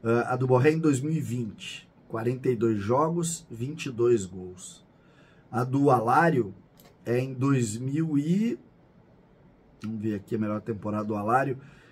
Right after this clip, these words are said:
É, dois mil e dezessete, ele tem trinta e sete jogos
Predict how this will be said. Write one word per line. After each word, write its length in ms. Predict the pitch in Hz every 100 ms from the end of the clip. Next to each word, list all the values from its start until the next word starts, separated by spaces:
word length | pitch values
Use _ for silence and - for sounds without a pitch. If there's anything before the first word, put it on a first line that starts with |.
| - -
É, 640 | 123 127 123 123 120 117
dois 220 | 135 131
mil 100 | 147
e 40 | 165
dezessete, 920 | 131 147 - 135 139 165 - - - 120
ele 180 | 127
tem 200 | 123 143
trinta 420 | 139 151 170 190 180
e 80 |
sete 520 | 151 - 143 139 - 123
jogos 840 | 101 127 143 170 196 - - -